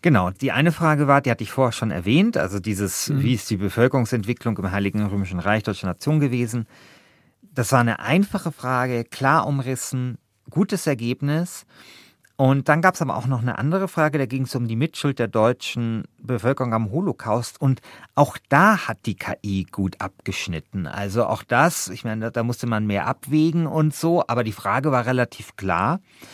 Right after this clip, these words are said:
Speaker 1: Insgesamt allerdings muss man sagen, schwankte die Leistung.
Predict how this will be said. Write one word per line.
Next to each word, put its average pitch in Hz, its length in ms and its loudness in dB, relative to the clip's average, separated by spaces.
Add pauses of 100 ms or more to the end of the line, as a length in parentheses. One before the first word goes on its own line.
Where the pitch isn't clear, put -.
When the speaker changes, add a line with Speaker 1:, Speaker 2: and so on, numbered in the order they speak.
(540)
Speaker 1:
Insgesamt 160 720 6
allerdings 202 420 0
muss - 140 -12
man 156 160 0
sagen, 139 480 6 (320)
schwankte 110 1000 0 (280)
die 104 200 -2
Leistung. 76 680 -6